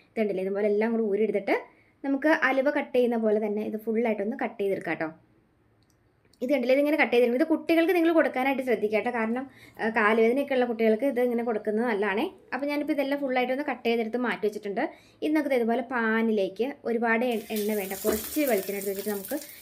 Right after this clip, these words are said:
ഷാലോ ഫ്രൈ ചെയ്തെടുത്താൽ മതി. കണ്ടില്ലേ, ഇതുപോലെ മീനൊക്കെ നമ്മൾ പൊരിക്കത്തില്ലേ, അതുപോലെ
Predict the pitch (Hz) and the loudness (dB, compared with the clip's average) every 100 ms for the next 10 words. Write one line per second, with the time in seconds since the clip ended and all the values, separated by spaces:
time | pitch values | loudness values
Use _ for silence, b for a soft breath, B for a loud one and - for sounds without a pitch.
0 | - 311 302 302 311 311 262 220 214 208 | 0 2 4 4 4 2 0 0 0 0
1 | 170 - - 214 202 202 214 214 226 220 | -2 -8 -8 -6 -4 -2 -2 -2 -2 -2
2 | 254 262 277 269 247 226 220 269 294 - | -6 -2 -2 -2 -2 -2 0 0 0 0
3 | 226 220 185 - 202 214 202 208 240 | -2 0 -2 -2 -4 -2 -2 -2 -4